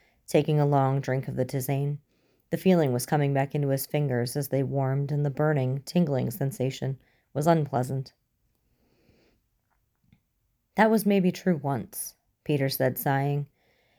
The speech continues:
"But the pickings are getting slimmer out there, and these days I seem to be contributing less than I take." "Where will you go?" Scully asked, the worry in her voice evident. "Ah,"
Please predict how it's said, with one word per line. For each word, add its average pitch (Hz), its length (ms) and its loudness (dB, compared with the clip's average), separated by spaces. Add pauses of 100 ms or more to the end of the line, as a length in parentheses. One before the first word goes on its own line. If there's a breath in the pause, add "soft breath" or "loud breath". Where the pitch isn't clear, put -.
(100)
"But 180 120 2
the 190 80 4
pickings 226 440 2
are 214 80 2
getting 160 260 0
slimmer 151 380 0
out 135 200 0
there, 135 280 0 (260)
and 170 180 2
these 190 260 2
days 135 280 2
I 143 80 2
seem 151 220 -2
to 151 100 2
be 143 100 2
contributing 135 600 -2
less 147 200 0
than - 160 -4
I 123 100 0
take." - 460 -4 (1000)
"Where 185 220 4
will 202 120 2
you 180 160 2
go?" 170 460 -2 (320)
Scully 135 400 2
asked, 135 580 -2
the 165 80 -2
worry 131 320 2
in 139 100 0
her 151 120 0
voice 147 380 -2
evident. 147 420 -2 (1400)
"Ah," 143 420 2